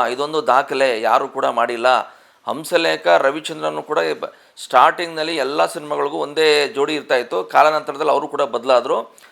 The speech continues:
ರವಿಚಂದ್ರನ್ ಅವರಿಗೆ ಹಂಸಲೇಖ ಸಿಗಕ್ಕೆ ಮುಂಚೆ ಶಂಕರ್ ಗಣೇಶ್ ಸಿಕ್ಕಿದ್ರು, but ಆನಂತರ ಜೋಡಿ ಮುಂದುವರಲಿಲ್ಲ. But ಬಿ ಆರ್ ಪಂತಲು ಮತ್ತು ಟಿ ಜಿ ಲಿಂಗಪ್ಪರ ಜೋಡಿ ಮೊದಲ ಸಿನಿಮಾದಿಂದ ಕಡೆ ಸಿನಿಮಾವರೆಗೂ ಎಲ್ಲ ಸಿನಿಮಾಗಳಿಗೂ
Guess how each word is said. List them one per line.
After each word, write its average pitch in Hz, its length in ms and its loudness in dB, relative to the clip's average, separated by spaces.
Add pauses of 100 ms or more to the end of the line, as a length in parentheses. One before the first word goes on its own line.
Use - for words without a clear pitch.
(160)
ರವಿಚಂದ್ರನ್ 165 680 -2
ಅವರಿಗೆ 151 280 0
ಹಂಸಲೇಖ 156 500 -2
ಸಿಗಕ್ಕೆ 151 420 -4
ಮುಂಚೆ 151 440 -8 (280)
ಶಂಕರ್ 185 400 -2
ಗಣೇಶ್ 151 300 0
ಸಿಕ್ಕಿದ್ರು, 151 600 -4 (200)
but 131 200 2
ಆನಂತರ 156 440 4
ಜೋಡಿ 160 300 0
ಮುಂದುವರಲಿಲ್ಲ. 147 540 0 (240)
But 123 500 -4
ಬಿ 143 140 -6
ಆರ್ 180 180 4
ಪಂತಲು 170 540 -2 (380)
ಮತ್ತು 190 520 -6 (100)
ಟಿ 190 120 -6
ಜಿ 185 100 -8
ಲಿಂಗಪ್ಪರ 165 360 -2
ಜೋಡಿ 143 480 -2 (280)
ಮೊದಲ 147 460 2
ಸಿನಿಮಾದಿಂದ 170 520 -4
ಕಡೆ 180 380 2
ಸಿನಿಮಾವರೆಗೂ 160 580 -4
ಎಲ್ಲ 160 300 0
ಸಿನಿಮಾಗಳಿಗೂ 147 720 -6